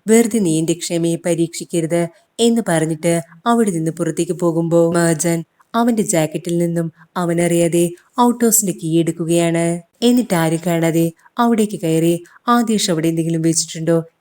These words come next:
എന്നെല്ലായിടത്തും നോക്കും. പക്ഷേ ആദിഷ് അവിടെ ഉണ്ടായിരുന്ന എല്ലാ ഫോട്ടോസും മാറ്റിയിട്ടുണ്ടായിരുന്നു. കുറെ നേരം നോക്കിക്കഴിയുമ്പോ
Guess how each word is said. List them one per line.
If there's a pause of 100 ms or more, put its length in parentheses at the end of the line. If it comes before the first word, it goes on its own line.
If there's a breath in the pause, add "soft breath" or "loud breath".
എന്നെല്ലായിടത്തും
നോക്കും.
പക്ഷേ
ആദിഷ് (260)
അവിടെ
ഉണ്ടായിരുന്ന (300 loud breath)
എല്ലാ
ഫോട്ടോസും
മാറ്റിയിട്ടുണ്ടായിരുന്നു.
കുറെ
നേരം
നോക്കിക്കഴിയുമ്പോ